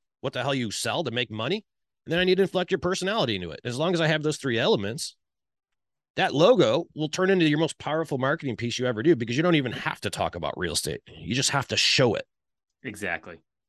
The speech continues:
Speaker 2: Exactly. And it's gonna follow you around on every piece of marketing that you do, right?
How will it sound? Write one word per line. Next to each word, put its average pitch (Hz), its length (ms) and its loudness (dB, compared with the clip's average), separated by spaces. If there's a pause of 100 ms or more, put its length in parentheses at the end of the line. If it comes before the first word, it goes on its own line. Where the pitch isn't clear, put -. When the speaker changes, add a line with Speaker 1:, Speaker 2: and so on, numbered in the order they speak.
(240)
Speaker 2:
Exactly. 131 420 0
And 147 100 2
it's 165 120 0
gonna 170 120 0
follow 175 400 0
you 151 180 2
around 131 380 0
on 113 160 -4
every 123 240 -4
piece 123 220 -6
of 107 80 -2
marketing 104 400 -2
that 95 180 -8
you 92 80 -10
do, 92 320 -2
right? 117 240 -2